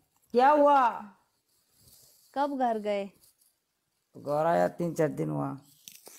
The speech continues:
Speaker 2: अच्छा।
Speaker 1: मैं तो तुम्हारा चाहता है अभी।
Speaker 2: क्या?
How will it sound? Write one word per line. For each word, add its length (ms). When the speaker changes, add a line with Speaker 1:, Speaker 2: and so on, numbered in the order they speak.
Speaker 2:
अच्छा। 480
Speaker 1:
मैं 180
तो 80
तुम्हारा 360
चाहता 380
है 240
अभी। 280
Speaker 2:
क्या? 280